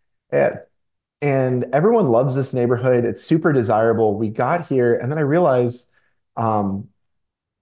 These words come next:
I don't see people outside. Like, I, the streets aren't active. There's no reason to be outside, slash the roads that are active are active with cars, and they're dangerous.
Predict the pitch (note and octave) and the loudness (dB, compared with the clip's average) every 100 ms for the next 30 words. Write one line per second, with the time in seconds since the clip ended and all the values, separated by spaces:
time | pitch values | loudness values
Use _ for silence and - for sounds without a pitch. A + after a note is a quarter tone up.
0 | _ _ - C#3 G3+ F3+ - - - C3+ | _ _ -6 -4 -2 -6 -10 -20 -4 -2
1 | D#3 D#3+ D#3 C#3 C3+ A#2+ - - _ _ | 0 -2 0 2 4 2 -4 -16 _ _
2 | B2+ B2 - B2+ A2+ F2 G2+ - A#2+ A#2 | -2 -2 0 2 2 0 -6 -2 0 0
3 | - C3 C#3+ D#3+ D#3+ C#3+ D3 - - D3 | 0 -2 2 0 0 -2 -2 -8 -4 2
4 | F3+ F#3 - C3 C3 B2 D3 - A#2 G2 | 2 0 -6 -4 -2 -2 -2 0 -2 0
5 | C3 C3+ F3 F#3+ D3+ D#3+ E3+ D3+ C#3 C3 | -2 2 2 4 4 4 2 0 0 2
6 | C3 C3 - B2+ B2+ B2 - B2+ A#2+ A#2+ | 2 2 0 0 0 -2 -2 0 0 -4
7 | - _ _ B2 A#2+ C3 C#3+ C#3+ B2 B2+ | -12 _ _ -2 2 4 4 4 2 2
8 | A#2 B2 B2 A#2+ A#2 - A#2 A2 G#2+ G#2+ | 4 2 0 -2 -4 0 2 2 0 0
9 | A#2+ B2 B2+ A#2 G#2+ - - A#2 A2+ G#2 | 0 -2 -4 -2 -4 -6 0 2 4 2
10 | - A2+ G#2 G2 G2 G#2 A2 G2 G#2+ - | 0 -4 -2 -2 -2 0 -2 -6 -8 -12